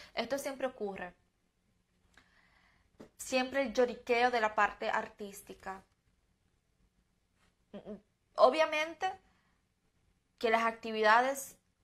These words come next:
a nivel de presentaciones artísticas son parte característica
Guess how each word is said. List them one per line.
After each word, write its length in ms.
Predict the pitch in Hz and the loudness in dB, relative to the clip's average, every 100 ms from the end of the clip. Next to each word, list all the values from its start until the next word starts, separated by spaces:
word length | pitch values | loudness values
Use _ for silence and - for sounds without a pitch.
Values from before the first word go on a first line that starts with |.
| _ _ _ _ _ _ _ - | _ _ _ _ _ _ _ -2
a 120 | 214 | -2
nivel 320 | 202 202 220 | 0 -2 -2
de 80 | 233 | -4
presentaciones 720 | 233 226 214 208 202 208 226 | -6 -10 -8 -10 -10 -12 -8
artísticas 760 | 214 - 214 220 226 254 254 - _ _ | -10 -10 -14 -14 -12 -10 -10 -12 _ _
son 440 | - - 254 247 - | -12 0 0 0 2
parte 420 | 226 220 220 247 | 4 4 2 -4
característica 960 | 240 214 - 196 208 - 170 - 143 | -4 -4 -8 -12 -12 -16 -18 -16 -16